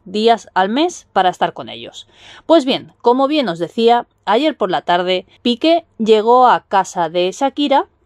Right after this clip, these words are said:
a dejar a Milan y Sasha después de hacer, pues, esas actividades extraescolares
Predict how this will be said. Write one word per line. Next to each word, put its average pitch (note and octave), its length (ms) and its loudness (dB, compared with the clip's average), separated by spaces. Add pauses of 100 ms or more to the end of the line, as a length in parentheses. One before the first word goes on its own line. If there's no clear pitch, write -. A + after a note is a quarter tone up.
(160)
a A#3 200 2
dejar A#3 600 0
a F#3 340 2
Milan F#3+ 440 -4
y F#3+ 120 -8
Sasha G#3 400 -2
después E3+ 520 -6
de F3+ 360 -2
hacer, G#3 460 -4
pues, - 260 -4
esas F#3+ 320 -6
actividades E3 640 -4
extraescolares G3 920 -4